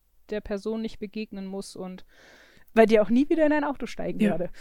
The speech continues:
Speaker 2: Ja.
Speaker 1: <laughs> Definitiv.
Speaker 2: Mhm.
Speaker 1: Ähm, ja.
Speaker 2: Aber das ist schon, also ich find's ne, auch eine mega heftige Geschichte, so.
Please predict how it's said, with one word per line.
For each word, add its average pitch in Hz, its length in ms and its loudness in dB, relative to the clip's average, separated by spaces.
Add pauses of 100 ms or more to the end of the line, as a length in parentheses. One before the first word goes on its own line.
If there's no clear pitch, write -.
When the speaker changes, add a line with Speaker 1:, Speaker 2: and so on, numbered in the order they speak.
(240)
Speaker 2:
Ja. 240 120 0
Speaker 1:
<laughs> - 880 10
Definitiv. - 1120 -4 (100)
Speaker 2:
Mhm. 240 280 2 (320)
Speaker 1:
Ähm, 214 260 2 (720)
ja. 185 240 -2 (580)
Speaker 2:
Aber 226 100 4
das 214 80 2
ist - 60 -2
schon, 277 240 4 (140)
also 220 200 0
ich - 120 0
find's 214 260 2
ne, 226 200 2 (160)
auch 233 200 0
eine 220 100 8
mega 233 440 6
heftige 233 480 0
Geschichte, 220 560 -4
so. 208 180 -2